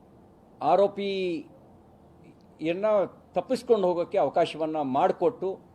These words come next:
ಅದರ ನಂತರ ಎಲ್ಲರೂ ಸೇರಿ ಪ್ರತಿಭಟನೆ ಮಾಡಿದ ಮೇಲೆ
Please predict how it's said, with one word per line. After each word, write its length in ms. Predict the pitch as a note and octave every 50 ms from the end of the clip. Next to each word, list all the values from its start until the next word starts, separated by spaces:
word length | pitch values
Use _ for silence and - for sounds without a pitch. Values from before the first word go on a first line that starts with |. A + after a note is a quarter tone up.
| _ - - - _ - - - - - - - - - - - _ - -
ಅದರ 200 | E3 E3+ G#3 G3+
ನಂತರ 360 | G#3 G3+ G#3+ A3+ A3+ - B3+
ಎಲ್ಲರೂ 580 | C4 A#3 G3+ F3+ G3 A3+ A#3 A#3+ C4+ C4 B3
ಸೇರಿ 340 | A3+ G#3 G3 G3+ G3 A3 G#3
ಪ್ರತಿಭಟನೆ 600 | - - F3 E3 F#3+ G#3+ G#3 A3+ A3 - A3 A#3
ಮಾಡಿದ 320 | G#3+ F3+ E3 G3+ A#3 A3+ G3
ಮೇಲೆ 300 | F#3 D3+ A#2 F#2 D#2+